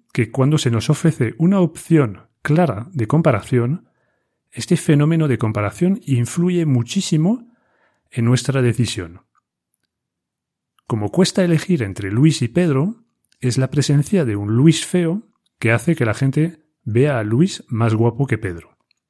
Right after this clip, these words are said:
Esta predilección por la comparación, cuando no tenemos cosas comparables a mano,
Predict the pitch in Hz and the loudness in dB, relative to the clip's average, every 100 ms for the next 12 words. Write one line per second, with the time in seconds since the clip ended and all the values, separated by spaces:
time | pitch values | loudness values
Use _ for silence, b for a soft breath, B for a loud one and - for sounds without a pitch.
0 | _ _ _ _ _ _ _ _ - - | _ _ _ _ _ _ _ _ -14 -8
1 | - 127 147 180 185 139 - 185 190 120 | -4 -2 2 4 4 0 0 -2 0 -2
2 | 110 101 90 104 - 165 175 - _ _ | -2 -4 -4 -6 2 2 2 -4 _ _
3 | _ _ _ _ - 95 90 117 135 117 | _ _ _ _ -8 -6 -2 0 2 0
4 | 117 110 - 117 123 - 110 98 98 120 | 0 -4 -4 -2 -4 -2 -4 -4 -4 -2
5 | 95 - 113 156 147 180 | -4 -4 0 2 2 -2